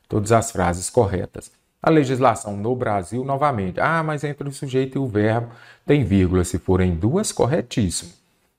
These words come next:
Agora, ok, também, até aqui está correta. No Brasil, a legislação proíbe adjunto adverbial de novo, está correto, deslocado, o emprego da vírgula.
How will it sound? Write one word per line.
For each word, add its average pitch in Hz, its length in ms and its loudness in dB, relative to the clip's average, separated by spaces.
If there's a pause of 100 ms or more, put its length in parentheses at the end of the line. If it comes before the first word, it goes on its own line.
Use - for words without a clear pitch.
(220)
Agora, 95 280 4 (280)
ok, 87 400 2
também, 123 560 2
até 98 260 2
aqui 90 220 -2
está 82 260 -4
correta. 135 880 2 (500)
No 175 200 6
Brasil, 117 640 2
a 98 60 -4
legislação 104 920 -2
proíbe 104 400 -2
adjunto 131 720 -6 (460)
adverbial 90 920 2
de 107 160 -2
novo, 131 600 4
está - 280 -2
correto, 117 560 2
deslocado, 107 760 0
o 101 40 -4
emprego 90 380 -6
da 104 180 0
vírgula. 120 420 -4